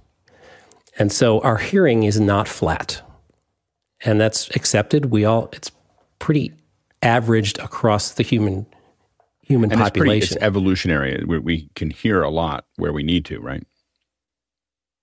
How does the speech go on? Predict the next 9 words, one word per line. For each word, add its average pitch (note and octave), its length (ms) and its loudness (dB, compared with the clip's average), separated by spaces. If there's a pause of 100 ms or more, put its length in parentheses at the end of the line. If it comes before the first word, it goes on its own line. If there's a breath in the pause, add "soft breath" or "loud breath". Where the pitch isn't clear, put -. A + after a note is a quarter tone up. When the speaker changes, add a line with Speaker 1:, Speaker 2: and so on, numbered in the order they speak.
(320)
Speaker 1:
Yeah. G#2 160 -2 (400)
Speaker 2:
Yeah. - 140 -10
Speaker 1:
And, A2+ 240 2
and A#2+ 180 4
that's B2 180 2
all C3+ 460 2
in, A#2+ 400 2 (560 loud breath)
you A2 120 2
know, G2 340 -2